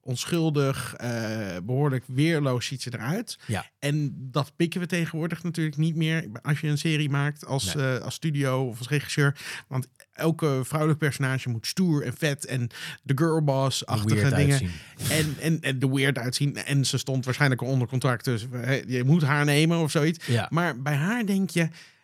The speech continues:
Speaker 1: Niemand is verrast dat zij is gebeten door een zombie. Want
Speaker 2: <laughs>
Speaker 1: zo zag ze er godvertiefens al uit. En,
Speaker 2: <laughs>
Speaker 1: maar ze is ook veel te vet, weet je wel. Zij moet een
Speaker 2: Ja, ze is meteen stoer ook.
Speaker 1: Ze is meteen stoer.
Speaker 2: Ja,
Speaker 1: Ze
Speaker 2: ja.
Speaker 1: moest niet meteen stoer. Zij was,
Speaker 2: Nee.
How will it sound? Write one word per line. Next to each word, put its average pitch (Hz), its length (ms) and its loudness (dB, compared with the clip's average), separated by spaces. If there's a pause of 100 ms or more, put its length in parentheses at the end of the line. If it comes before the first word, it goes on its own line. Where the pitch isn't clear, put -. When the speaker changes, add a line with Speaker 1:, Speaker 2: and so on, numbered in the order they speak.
(180)
Speaker 1:
Niemand 190 600 4
is 190 140 0
verrast 160 340 0
dat - 100 -16
zij 147 200 4
is 135 100 2
gebeten 131 360 0
door 123 100 0
een 127 80 0
zombie. 113 400 0 (100)
Want 143 480 4
Speaker 2:
<laughs> - 100 -18
Speaker 1:
zo 190 180 4
zag 165 220 2
ze 147 80 -2
er 131 100 2
godvertiefens 160 760 0
al 113 180 2
uit. 180 360 -2 (540)
En, 196 320 4 (240)
Speaker 2:
<laughs> - 220 -16
Speaker 1:
maar 208 260 2 (120)
ze - 160 -2
is 262 140 -2
ook 247 140 -6
veel 277 180 0
te 226 200 0
vet, - 340 -6
weet 135 200 2
je 117 80 -4
wel. 131 280 -2
Zij 220 200 -2
moet 214 320 0
een 165 120 4
Speaker 2:
Ja, 135 100 6
ze 165 120 2
is 160 100 0
meteen 170 320 4
stoer 131 320 0
ook. 85 60 -4
Speaker 1:
Ze 82 100 -4
is 277 100 -2
meteen 269 220 0
stoer. 202 220 -2
Speaker 2:
Ja, 208 280 4
Speaker 1:
Ze 185 140 0
Speaker 2:
ja. 180 60 6
Speaker 1:
moest 294 200 2
niet 247 120 0
meteen 151 240 0
stoer. 117 280 -4
Zij 208 240 2
was, 123 440 0
Speaker 2:
Nee. 85 80 -6